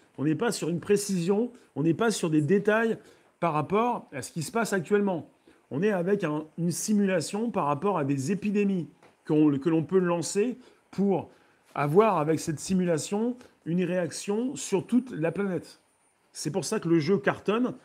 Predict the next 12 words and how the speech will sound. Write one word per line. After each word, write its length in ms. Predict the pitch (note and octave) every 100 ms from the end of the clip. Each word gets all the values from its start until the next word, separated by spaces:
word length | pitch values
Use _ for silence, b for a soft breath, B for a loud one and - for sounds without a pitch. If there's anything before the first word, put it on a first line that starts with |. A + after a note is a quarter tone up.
| B
parce 160 | C3 -
que 60 |
vous 100 | E3
avez 140 | D#3+ E3+
des 100 | E3
personnes 340 | F3 - E3+
en 80 | C#3+
Chine 360 | - A#3 A#3
qui 140 | E3 D#3
s'inquiètent 580 | - D3+ C#3 G#3 - _ b b -
à 80 |
savoir 560 | G#2+ D3+ C3+ G3 A3+ F#3